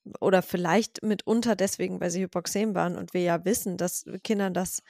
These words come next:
vor allen Dingen in dieser Situation nicht, nicht gut tut. Also,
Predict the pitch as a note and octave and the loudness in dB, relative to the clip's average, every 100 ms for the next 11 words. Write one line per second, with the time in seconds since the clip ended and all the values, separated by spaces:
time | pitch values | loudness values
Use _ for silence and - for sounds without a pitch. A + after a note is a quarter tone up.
0 | - - - A#2+ E2 G3 G#3+ F#3+ F#3+ F3+ | -20 -18 0 4 4 4 2 0 -2 -4
1 | - F3+ F#3 F#3 F3+ F3+ - F3 - F3+ | -4 -4 0 2 0 0 -4 -4 -4 -4
2 | F#3 F#3 - - - F3+ - A#3+ - F#3 | -2 -6 -8 -16 -10 -10 -4 -4 -4 -6
3 | F#3 - - _ _ _ _ _ _ _ | -6 -8 -18 _ _ _ _ _ _ _
4 | - - - - D#3+ E3 | -18 -16 -8 -6 -4 -4